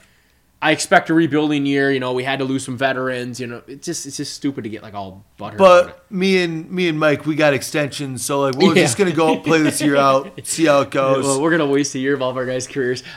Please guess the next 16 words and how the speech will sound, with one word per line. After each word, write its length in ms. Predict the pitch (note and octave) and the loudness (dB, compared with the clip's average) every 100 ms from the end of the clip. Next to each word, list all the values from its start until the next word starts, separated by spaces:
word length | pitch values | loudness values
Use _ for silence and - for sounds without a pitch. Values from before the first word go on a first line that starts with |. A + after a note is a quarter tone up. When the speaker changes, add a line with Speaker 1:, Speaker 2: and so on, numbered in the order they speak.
| - | -4
Speaker 1:
Um, 560 | D#3+ D#3+ C#3 A#2 G#2+ A2+ _ _ _ - | 0 2 0 -2 -12 -18 _ _ _ -12
I 180 | D3 C3+ | -12 -8
forgot 260 | C#3+ C#3+ | -2 -2
where 80 | C3+ | -2
I 80 | A#2+ | -6
got, 300 | A2 A#2+ - | -6 -8 -8
where, 160 | A2+ G#2+ | -12 -14
where 160 | G2+ | -14
I 20 | |
was 120 | A#2 G#2 | -14 -10
going 240 | A#2 A#2+ | -10 -10
with 80 | G2+ | -12
that 200 | F#2 E2+ | -14 -14
though. 180 | F2+ F2+ | -16 -14
Why 280 | F#2 G2 G2 | -12 -10 -10
I 260 | F2+ F#2 | -10 -14